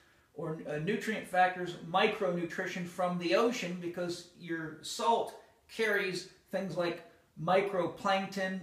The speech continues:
and things. There's up to about forty elements from the ocean that can be found in high quality, uh, sea salt. So there's a lot of, shall we say, biochemical support that most people need, and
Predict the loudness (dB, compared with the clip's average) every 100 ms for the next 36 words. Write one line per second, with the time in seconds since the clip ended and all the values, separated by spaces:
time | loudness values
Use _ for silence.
0 | -8 -10 -10 -8 -6 -4 -6 -8 -4 -2
1 | -2 -2 -4 -2 -2 -4 -2 6 6 6
2 | 0 -4 2 4 4 2 -6 -8 -6 -2
3 | 0 2 0 -6 -8 -10 -10 -12 -6 -2
4 | 0 -2 -4 -6 -6 -4 -4 -2 -2 -2
5 | -2 -4 -8 -20 _ _ _ -10 -6 -6
6 | -6 -8 -4 0 2 2 -2 -4 -4 -4
7 | -4 -4 2 8 8 6 0 -10 -8 -2
8 | -2 0 -4 2 6 6 4 -2 -6 -4
9 | -4 -6 -8 -10 -12 -4 0 0 -2 -14
10 | -20 _ _ -14 -10 -4 -4 -4 -6 -8
11 | -6 -6 -2 -2 -2 -2 -6 -14 _ _
12 | _ -10 -8 -6